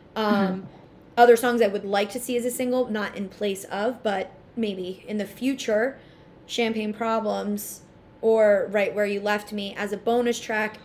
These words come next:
Speaker 1: I'm like, "It's so good.
Speaker 2: Yeah.
Speaker 1: It's literally crack. Please make it a single." But I don't think anything should have replaced Willow. I don't, I, I do like what you're saying with, with, I thought of Long, uh, Story Short, but with Gold Rush, 'cause that is another, like, catchy one that I would have been like,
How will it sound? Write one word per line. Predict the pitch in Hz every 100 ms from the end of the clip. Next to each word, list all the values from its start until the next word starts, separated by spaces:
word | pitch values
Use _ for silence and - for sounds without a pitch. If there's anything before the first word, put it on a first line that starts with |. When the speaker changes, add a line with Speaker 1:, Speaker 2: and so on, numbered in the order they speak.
| -
Speaker 1:
I'm | 202 208
like, | 190 - -
"It's | 254 -
so | - 285 262 277
good. | 226 - 240
Speaker 2:
Yeah. | 262
Speaker 1:
It's | 277 240 - - -
literally | 233 226 233 240 233
crack. | - 233 220 247 311 - - - - -
Please | 254 254 233
make | 233
it | 226
a |
single." | 214 - 226 233 262 311 - - - - -
But | 240
I | 214
don't | 220 220
think | 226 220
anything | 208 202 202
should | 180 196
have | 190
replaced | 180 - - -
Willow. | - 120
I | 185
don't, | 196 196 - - - - - -
I, | 220 - 226
I | 240
do | 220 277 247 226 -
like | 233 226
what | 220
you're | 220
saying | 226
with, | 208 208 -
with, | 208 202 196 -
I | 220
thought | 226 233
of | 208
Long, | 202 208 - -
uh, | 185 180
Story | 208 196
Short, | 196 220 -
but | 240 202 185 - -
with | 220 220 -
Gold | 196 196
Rush, | 220 247 254
'cause | 226
that | 202
is | 202 208
another, | 202 196
like, | 185 - -
catchy | - 202 - 220
one | 220 226
that | 190
I | 185
would | 196
have | 190
been | 190
like, | 190